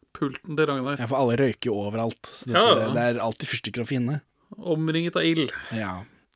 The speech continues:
Speaker 2: Redaktøren oppdager at den, den er borte da rett etter at Tim har dratt, så han finner Tim igjen på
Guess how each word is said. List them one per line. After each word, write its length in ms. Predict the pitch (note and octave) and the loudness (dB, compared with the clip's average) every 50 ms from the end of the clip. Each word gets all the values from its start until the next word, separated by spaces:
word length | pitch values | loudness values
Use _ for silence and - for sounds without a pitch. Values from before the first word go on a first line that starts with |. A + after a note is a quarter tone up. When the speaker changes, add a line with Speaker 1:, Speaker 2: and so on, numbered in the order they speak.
| _ C3+ | _ 0
Speaker 2:
Redaktøren 440 | C3 C3+ C3 C3 B2+ - C3 C3 A2+ | 2 4 4 4 4 2 0 0 0
oppdager 600 | A#2+ - - - B2+ A#2 B2 C3 D3+ D#3+ E3 D#3+ | -2 -4 -4 -4 -2 -2 0 0 2 2 2 2
at 120 | D3+ D3 - - | 2 0 -2 -2
den, 300 | C3+ C3 C3 C3+ B2+ B2 | -2 0 0 -2 -2 -2
den 80 | B2+ B2 | 0 0
er 80 | B2+ C3+ C#3 | 0 0 -2
borte 200 | B2+ - - A#2+ | -4 -4 -2 0
da 120 | A#2 A2+ | 0 0
rett 160 | A2 - - | 0 -2 -4
etter 200 | - A2 - B2 | -6 -6 -6 -6
at 80 | A#2 - | -6 -4
Tim 160 | - A#2 A2+ G#2 | -2 -2 -2 -2
har 120 | A#2 A2 A2+ | -2 -4 -2
dratt, 280 | B2 C#3 C#3 - - - - | -2 -4 -4 -6 -12 -18 -18
så 160 | - - - A2+ | -14 -8 -6 -4
han 120 | A#2 A#2 | -4 -4
finner 320 | - - A#2 G#2+ G#2+ G#2+ | -4 -6 -6 -6 -6 -6
Tim 200 | - G#2+ G#2 G#2+ | -6 -6 -4 -4
igjen 260 | A2 A2 G2 G2 F#2+ - | -4 -4 -6 -8 -10 -12
på 80 | - | -14